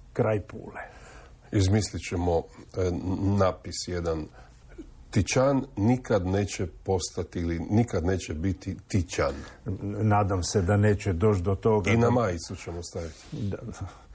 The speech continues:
Speaker 1: nemoj, to podsjeća me na Osijek i na one situacije koje su bolje,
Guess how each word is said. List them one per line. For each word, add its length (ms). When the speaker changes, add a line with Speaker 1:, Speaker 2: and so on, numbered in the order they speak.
Speaker 1:
nemoj, 280
to 160
podsjeća 720
me 180
na 140
Osijek 500
i 60
na 160
one 220
situacije 760
koje 240
su 260
bolje, 480